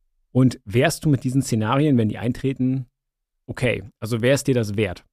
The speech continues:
Also wär dir das, äh, wert, weil du, äh, andersrum, das Risiko geht man ein, bietet dir auch wieder Chancen. Wärst dir bereit, diese Chance zu versuchen wahrzunehmen,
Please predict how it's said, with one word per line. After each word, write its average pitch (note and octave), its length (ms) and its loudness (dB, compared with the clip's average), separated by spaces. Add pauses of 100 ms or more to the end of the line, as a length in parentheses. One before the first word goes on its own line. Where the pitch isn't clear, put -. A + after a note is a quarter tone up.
Also A2 340 -4
wär B2 180 2
dir D3+ 120 4
das, B2+ 240 0
äh, G#2+ 280 -4
wert, A2 440 -4 (100)
weil G2+ 180 -6
du, G#2+ 60 -8 (140)
äh, - 400 -12
andersrum, A2+ 400 -2
das G2+ 120 -4
Risiko B2 220 2
geht A#2+ 160 -2
man G#2 100 -2
ein, G#2 240 -2
bietet A2 220 -6
dir G2 120 -6
auch - 60 -16
wieder F#2 180 -8
Chancen. A#2+ 600 -4 (640)
Wärst A2 340 0
dir C#3 80 0
bereit, A2 300 -2
diese G#2 160 -2
Chance D#3 440 0
zu - 140 -8
versuchen G2+ 460 -6
wahrzunehmen, F3+ 640 -4